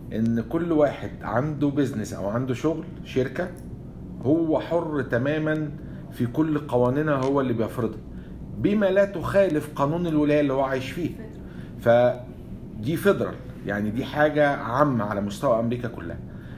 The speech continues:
آه، كل واحد صاحب شغل بيبقى عامل قانون، شروط معينة، بي-، لازم يعرفك على الحاجات ديت في اليوم اللي انت بتيجي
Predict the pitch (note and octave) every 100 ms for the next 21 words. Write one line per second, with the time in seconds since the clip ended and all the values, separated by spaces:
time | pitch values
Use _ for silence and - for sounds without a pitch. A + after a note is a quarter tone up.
0 | - - A#2 A#2+ A#2+ A#2+ F3+ G3 G3 -
1 | F3+ F3+ F#3 E3+ - F#3 E3+ D#3 - G#2+
2 | B2 - A#2+ C#3 D#3 D3 - B2 C#3 A#2+
3 | F2+ - - - B2 B2+ C#3+ C3+ G2+ G2+
4 | F#2 E2 D#2+ - - - - - - B2
5 | C3 B2 A#2+ F#3 G3+ F#3 D3+ C#3+ D#3+ D#3
6 | D3 A#2+ A#2 A2+ A#2+ C#3 C#3+ D3+ D#3 D#3
7 | - A2+ C3+ C#3 B2 C3+ D3 - C3+ A#2+
8 | B2 B2